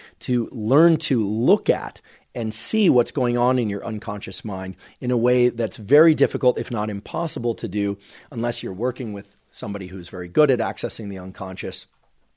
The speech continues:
such as a skilled psychiatrist or psychoanalyst. And in that way, allowing you to do introspective work,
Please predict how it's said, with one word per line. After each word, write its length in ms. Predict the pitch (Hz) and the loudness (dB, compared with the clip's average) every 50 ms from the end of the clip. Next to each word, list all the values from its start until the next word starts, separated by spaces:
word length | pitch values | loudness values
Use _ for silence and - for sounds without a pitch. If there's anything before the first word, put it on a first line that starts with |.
| _ _ _ _ _ | _ _ _ _ _
such 240 | - 110 95 - 92 | -16 -16 -14 -14 -14
as 80 | 87 | -14
a 180 | 82 73 78 - | -14 -16 -14 -14
skilled 300 | - - - 113 85 - | -14 -10 -10 -10 -8 -8
psychiatrist 600 | - 98 - - 120 117 110 - - 107 - - | -10 -8 -2 0 2 2 2 2 -2 -4 -6 -8
or 60 | 87 | -10
psychoanalyst. 800 | - - 87 92 - 95 120 143 151 143 135 131 127 - - _ - - - - - - - - _ _ - | -10 -10 -12 -12 -10 -8 -4 -2 0 2 2 0 0 -2 -6 _ -20 -20 -20 -20 -20 -20 -20 -20 _ _ -2
And 200 | 156 139 135 131 | 0 2 2 0
in 200 | 120 139 127 120 | 0 -2 -2 -2
that 260 | 131 143 160 165 - | 0 0 0 0 2
way, 280 | 139 127 123 120 117 - - - _ | 2 2 2 0 -2 -4 -10 -16 _
allowing 440 | - 127 117 120 123 139 139 143 135 | -4 -2 0 0 2 2 2 2 2
you 180 | 120 113 123 117 | 2 0 0 -2
to 180 | - - 117 | -2 -6 -4
do 240 | 95 110 120 120 - - _ - | -2 -2 -2 -4 -4 -6 _ -2
introspective 720 | 123 123 - 156 143 - - 123 123 - - 113 90 92 | -2 0 2 0 0 2 2 0 0 0 0 -2 -2 -2
work, 320 | 95 98 104 110 - | 0 0 0 0 -2